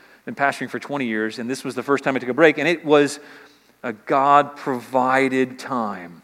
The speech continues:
to step away from responsibilities and have God teach me things.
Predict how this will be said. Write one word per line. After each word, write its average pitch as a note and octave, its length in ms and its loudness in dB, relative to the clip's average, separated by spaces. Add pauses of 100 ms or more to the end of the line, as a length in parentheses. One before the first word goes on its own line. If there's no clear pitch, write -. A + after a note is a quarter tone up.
(960)
to A#2+ 100 -12
step - 240 -2
away D3 120 4
from C#3 120 -2
responsibilities A#2 640 -6
and A#2 80 -10
have A#2 140 -10
God A2+ 480 -6
teach - 260 -14
me - 80 -20
things. - 540 -20